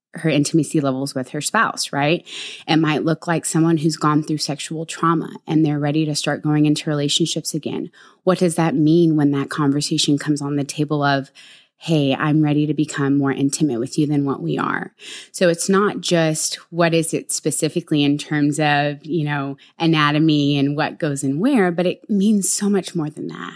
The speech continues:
How someone identifies, someone's experience, someone's walk of life, where they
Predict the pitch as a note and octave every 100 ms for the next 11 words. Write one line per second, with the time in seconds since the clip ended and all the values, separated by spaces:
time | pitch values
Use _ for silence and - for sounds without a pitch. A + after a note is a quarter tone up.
0 | - E3 E3 E3+ D#3+ C#3 C#3 G3+ G3+ G3
1 | F3+ F3+ F3+ - - - - _ - F3
2 | D#3+ C#3 D3 - - G#3+ G#3 G3+ F#3 E3
3 | - E3 D#3 - C#3 - D#3 D3+ F3+ G#3
4 | G3+ G3 - - E3 E3 D#3 C3